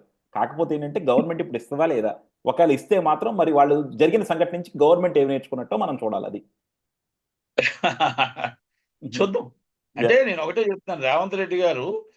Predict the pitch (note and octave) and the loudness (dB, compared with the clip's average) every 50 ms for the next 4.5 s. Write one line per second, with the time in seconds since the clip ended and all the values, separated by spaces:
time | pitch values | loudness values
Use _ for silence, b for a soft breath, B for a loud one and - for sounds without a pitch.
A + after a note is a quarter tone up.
0 | b b b - A#2 A#2+ B2+ C3 C3 B2+ A#2+ B2 A#2 A2+ A2+ G#2+ - - _ _ | b b b -10 -6 -4 -4 -4 -4 -4 -2 -2 -2 -2 -2 -4 -4 -8 _ _
1 | _ _ - A2 A2+ A#2 A#2+ A#2 A2+ A2+ A2 A2 G#2+ G#2+ G#2 G#2+ A2 A2+ A#2+ B2 | _ _ -2 0 2 2 2 2 2 2 2 2 2 0 0 -2 -4 -6 -6 -6
2 | A#2+ D#3 F3+ F#3 F#3+ G3 F#3+ F#3 F3+ F3 F3 E3+ E3 E3 D#3 D3+ D3+ D3 C#3+ C#3+ | -2 -2 -2 0 2 2 2 2 2 2 2 4 4 4 2 0 -2 -2 -4 -4
3 | C#3+ C#3 E3 D#3 D3+ D#3 b b b b _ - A2 C3 D3+ E3+ F3+ F3+ E3+ C#3+ | -4 -2 -2 -2 -2 -4 b b b b _ -4 -2 0 2 4 4 4 2 0
4 | D#3 E3+ E3+ E3+ E3+ E3+ E3 E3 D#3+ D#3+ | -2 -6 -2 0 2 4 6 6 4 4